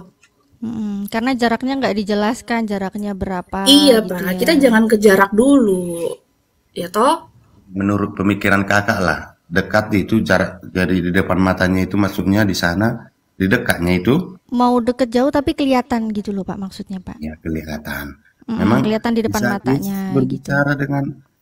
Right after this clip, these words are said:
Speaker 3: Elia dan Musa, memang dia berubah.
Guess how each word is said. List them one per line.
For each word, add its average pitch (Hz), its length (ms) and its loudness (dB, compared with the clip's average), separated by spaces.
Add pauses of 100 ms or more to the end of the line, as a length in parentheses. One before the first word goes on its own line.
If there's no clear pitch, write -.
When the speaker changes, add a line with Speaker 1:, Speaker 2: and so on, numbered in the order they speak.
(240)
Speaker 3:
Elia 147 480 4
dan 107 240 4
Musa, 117 640 0
memang 160 320 2
dia 175 160 4
berubah. 180 640 2